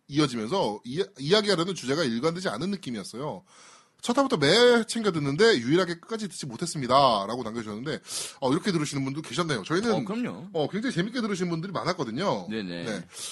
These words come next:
Speaker 1: 뭐 하여튼 그분들이 나오셨던 이유는, 어, 그러니까 부부가 이렇게 즐겁게 게임한다. 이때 아빠, 아빠님이랑 굉장히 <laughs>
Speaker 2: 그쵸.
Speaker 1: 상반된,
Speaker 2: 상반되는, 네,
Speaker 1: 네.
Speaker 2: 상반된 경우니까요.
Speaker 1: 어, 부부도 이렇게 즐겁게 게임하고 부부도 이렇게 재밌게 게임 방송을 한다라는 걸 좀 보여드리고 싶었어요. 네,
Speaker 2: 음, 네.
Speaker 1: 그래가지고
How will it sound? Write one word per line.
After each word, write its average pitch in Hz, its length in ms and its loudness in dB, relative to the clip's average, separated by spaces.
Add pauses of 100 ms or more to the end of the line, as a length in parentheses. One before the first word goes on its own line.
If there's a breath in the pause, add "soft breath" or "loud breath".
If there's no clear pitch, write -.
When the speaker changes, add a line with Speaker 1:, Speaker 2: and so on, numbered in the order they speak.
(280 loud breath)
Speaker 1:
뭐 165 220 2
하여튼 233 280 0
그분들이 311 360 2
나오셨던 220 460 4
이유는, 151 540 -2 (240)
어, 117 520 -4
그러니까 170 200 -6
부부가 320 400 4
이렇게 180 300 4
즐겁게 165 380 0
게임한다. 226 460 -2 (340)
이때 143 200 -4
아빠, 139 340 2
아빠님이랑 160 760 -2
굉장히 180 360 -4 (260)
<laughs> - 160 -14
Speaker 2:
그쵸. 151 440 0
Speaker 1:
상반된, 254 480 4
Speaker 2:
상반되는, 180 260 6
네, 131 200 2
Speaker 1:
네. 131 80 2
Speaker 2:
상반된 120 360 2
경우니까요. 98 500 -4
Speaker 1:
어, 135 140 2
부부도 277 360 -6
이렇게 226 200 -6
즐겁게 196 480 -2
게임하고 220 400 -2
부부도 214 320 -8
이렇게 196 200 -6
재밌게 180 600 -2
게임 262 240 -8
방송을 185 340 -4
한다라는 214 420 -4
걸 196 100 -4
좀 208 100 -10
보여드리고 208 400 -4
싶었어요. 147 560 -8
네, 135 80 -8
Speaker 2:
음, 160 40 -4
네. 185 60 -2
Speaker 1:
그래가지고 175 680 -4